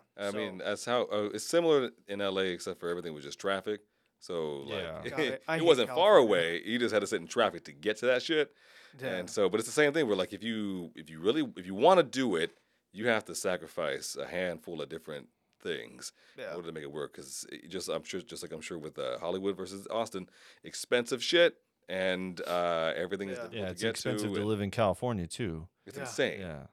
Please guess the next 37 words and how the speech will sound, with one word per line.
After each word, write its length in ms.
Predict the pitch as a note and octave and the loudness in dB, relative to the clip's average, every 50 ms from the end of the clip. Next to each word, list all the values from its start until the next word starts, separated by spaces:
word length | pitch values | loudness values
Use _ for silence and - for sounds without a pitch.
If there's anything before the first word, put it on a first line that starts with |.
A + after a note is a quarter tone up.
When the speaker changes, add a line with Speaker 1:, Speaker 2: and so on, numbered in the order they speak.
| _ _ - | _ _ -12
Speaker 1:
It's 160 | A2+ A#2+ - | -12 -8 -4
Speaker 2:
I, 200 | F#3 F3 G3 G#3 | -2 0 2 2
Speaker 1:
insane. 160 | G3+ - G#2 A#2+ | 0 -2 -4 -4
Speaker 2:
I 40 | G#3 | -4
Speaker 3:
Ridiculous. 160 | A3 - E3 | -4 -4 -2
Speaker 2:
personally 440 | D#3+ E3 D3+ C#3 - D3 C#3 C3 B2+ | -2 -2 0 -2 -4 -6 -4 -4 -4
hate 220 | A#2+ B2+ A#2+ A#2 - | -4 -6 -6 -8 -6
California. 580 | - A2+ G#2 G#2+ - - A2 G#2+ G#3+ C#3 A2 | -10 -10 -10 -12 -14 -14 -14 -8 -4 -4 2
Speaker 3:
<laughs> 40 | - | 4
Speaker 2:
Just, 720 | - F3+ F3 - C3+ - - - - - - - - - F#3+ | 6 6 6 6 2 -4 -4 -8 -10 -10 -10 -10 -6 0 2
uh, 120 | F3 D#3+ D#3 | 2 2 4
Speaker 3:
Even 180 | E3+ D#3+ E3 E3 | 2 2 4 8
though 160 | D#3+ D#3 D#3 | 8 8 8
he's 220 | D3+ D3+ C3+ - | 8 6 2 0
fucking 500 | - B2 A2+ B2 A#2+ A2 A#2+ A#2 A2+ A2 A2+ A2 - - - - C3+ | -2 0 2 2 0 0 0 -6 -6 -6 -8 -10 -10 -16 -18 -4 0
Speaker 2:
the, 160 | E3 D#3 E3 | 2 2 4
Speaker 3:
got 140 | D#3 C#3 B2+ | 4 4 2
Speaker 2:
the 60 | E3+ D#3+ | 4 2
housing 540 | C#3 D3+ D3+ F3+ F#3 F3 F#3+ G3 F#3+ F#3+ | 6 8 8 8 8 6 4 -2 -2 0
is 180 | D#3+ D#3 C#3+ C3 | 0 -2 -2 -2
ridiculous. 1400 | C3+ C#3 C#3 C3 B2 A#2+ B2 B2+ - _ _ _ - F3 D#3+ D3+ - - C3+ B2 A2 G#2+ G#2+ A2 - - - G#2+ | -4 -2 -4 -4 -4 -8 -20 -20 -20 _ _ _ -4 0 0 0 0 -2 -6 -6 -6 -6 -8 -8 -6 -6 0 4
Speaker 1:
Yeah, 140 | C#3 C#3+ G2+ G#2 | 4 4 4 2
it's 100 | G#2 A#2+ | -6 -6
insane. 420 | A#2+ A#2+ D3+ D#3 D#3+ C3+ G2+ - - | 0 4 6 8 8 6 6 2 -2
Speaker 2:
And 400 | D#3+ D3+ D3 C#3 C#3 C#3 C3 - _ | -2 0 0 0 -2 -4 -8 -10 _
the 320 | D3+ C#3 - D3+ C#3+ C3 B2 | -20 -12 -6 -4 -4 -2 0
roads 420 | B2+ C#3 C3+ C#3+ D#3+ E3+ E3+ D3+ | 2 2 4 4 4 2 0 0
are 100 | D3+ C#3+ | 0 2
like 180 | C3+ C3 C3+ - | 2 2 0 -2
somebody 320 | - D3 C#3+ C#3 C3+ C3+ | -4 -6 -4 -4 -6 -6
threw 200 | C3 - C3 B2+ | -8 -8 -10 -10
spaghetti 420 | - - C#3 B2+ B2+ B2+ B2 B2 A#2 | -10 -8 -10 -6 -4 -4 -4 -4 -6
on 100 | A#2 A2+ | -6 -8
a 40 | |
map. 300 | A2 A2 G#2+ G#2 G#2 - _ _ _ B2 | -8 -10 -10 -12 -14 -16 _ _ _ -12
Like, 240 | D3 F3 F#3+ - A2 | -10 -8 -2 0 2
Speaker 1:
Yep. 200 | A2 G#2+ G#2+ | 2 2 0